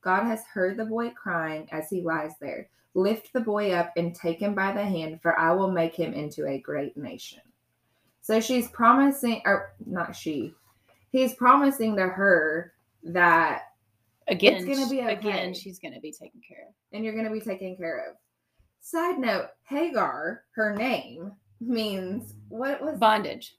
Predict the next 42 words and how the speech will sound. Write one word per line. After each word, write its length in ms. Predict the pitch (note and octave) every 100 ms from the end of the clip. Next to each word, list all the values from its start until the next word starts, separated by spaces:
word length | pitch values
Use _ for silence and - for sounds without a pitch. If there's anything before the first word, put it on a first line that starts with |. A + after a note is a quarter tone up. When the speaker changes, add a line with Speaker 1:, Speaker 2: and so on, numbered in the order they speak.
| _
Speaker 1:
Bondage. 680 | A#3 - F#3+ F3 E3+ - - -
<laughs> 120 | _
Bad. 340 | C4+ - E3+ - - -
Speaker 2:
I 120 | C#4
mean, 320 | A#3 A#3 A#3 - - _
her 180 | F4 E4+
whole 200 | D#4+ C4
life 240 | G#3 F3+ F#3
was 180 | F3+
set 160 | - F3+
in 140 | E3+
motion 400 | E3+ F3 - F#3
to 180 | F3+ F#3
kinda 280 | - - E3+
Speaker 1:
Poor 100 | -
Speaker 2:
be 60 | -
Speaker 1:
girl. 160 | F3
Speaker 2:
stinky 500 | - - E3+ - D#3+ -
from 160 | - -
the 80 | D3
beginning. 400 | - - - _ _ _ _ _ _ _ _ _
But 360 | B3 A3+ G3 - -
the, 260 | G#3 G#3+ A#3
and 240 | - A#3+ A#3
the 100 | A#3
sad 520 | - - F#3+ A3 A#3+
thing 240 | A3+ G3+
is 240 | F#3+ F#3+ -
too, 300 | - F#3 F#3
on 140 | F3+
a 120 | E3 G3+
second 720 | - - - F3 E3 E3+ -
side 300 | - E3+ E3+
note, 240 | E3 E3
and 100 | -
I 60 | D#3 -
think 180 | D#3+ D#3+
I'm 140 | D#3+
accurate 400 | E3 F3 - F3
in 100 | E3
this, 300 | F3+ F3 - -
that 220 | D#3+